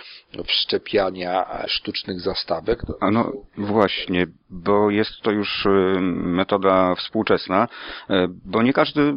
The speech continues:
Speaker 2: trzeba też, myślę, na, wspomnieć o tym, nie każdy kwalifikuje się do tego inwazyjnego,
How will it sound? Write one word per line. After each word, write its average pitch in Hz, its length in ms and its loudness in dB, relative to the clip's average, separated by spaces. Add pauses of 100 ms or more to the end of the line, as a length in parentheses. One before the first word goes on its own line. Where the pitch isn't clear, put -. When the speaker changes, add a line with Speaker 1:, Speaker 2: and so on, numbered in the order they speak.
Speaker 2:
trzeba 131 440 0
też, - 320 -4
myślę, 110 400 2
na, 101 540 2
wspomnieć 101 460 0
o 98 60 0
tym, 117 300 2
nie 113 100 2
każdy 117 240 -2
kwalifikuje 123 640 0
się 95 140 -2
do 90 100 -2
tego 95 160 0
inwazyjnego, 101 720 4